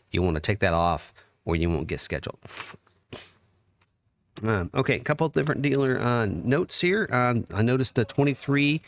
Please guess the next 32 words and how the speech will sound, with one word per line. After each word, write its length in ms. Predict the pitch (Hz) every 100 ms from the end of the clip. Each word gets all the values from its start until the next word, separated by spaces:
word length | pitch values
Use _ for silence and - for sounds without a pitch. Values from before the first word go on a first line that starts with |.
| - -
model 320 | 104 120 135
year 380 | 135 131 135 127 _ -
Transit 640 | - 110 131 160 110 98 -
order 260 | 113 110 104
guide 360 | 101 95 95 -
is 240 | 107 139
out 200 | 107 -
now. 300 | 90 85 165 - _ _ -
Uh, 200 | 95 82 - -
don't 200 | 202 170
usually 220 | 160 143
cover 240 | 160 151
Transit 340 | - 156 147 -
too 140 | 147
much. 240 | 147 143
We 100 | 135
only 120 | 143 131
get 120 | 120
a 40 |
couple 280 | - 131 127
orders 480 | 110 123 127 123 - - - -
for 160 | -
that. 400 | 120 120 120 - -
Uh, 120 | 104
usually 400 | 101 107 117 113
those 200 | 104 101
are 60 | 98
business 320 | 104 107 117
owner, 220 | 110 110 -
owners 320 | 113 110 104
and 100 | 101
such. 380 | 110 107 -